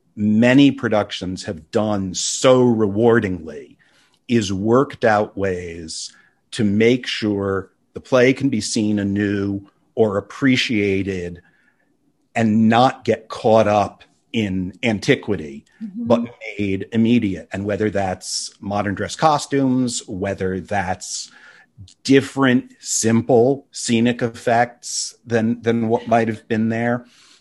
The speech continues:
Speaker 1: that's all, all part of it. And, and so what was,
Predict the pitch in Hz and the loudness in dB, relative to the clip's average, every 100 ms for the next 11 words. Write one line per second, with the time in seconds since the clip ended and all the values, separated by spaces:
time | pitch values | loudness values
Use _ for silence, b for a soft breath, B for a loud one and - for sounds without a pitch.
0 | _ 127 117 113 127 117 110 98 - _ | _ -2 0 -2 2 4 2 -2 -10 _
1 | 110 101 90 - 98 104 87 - _ _ | -4 -4 -4 -6 -4 -4 -8 -18 _ _
2 | - 110 110 104 104 95 95 b b b | -14 -8 -6 -4 -6 -6 -10 b b b
3 | b - - 113 107 104 98 - 107 117 | b -8 0 2 2 0 -4 -10 2 4
4 | 113 117 110 107 95 - - | 4 0 -2 -2 -4 -12 -18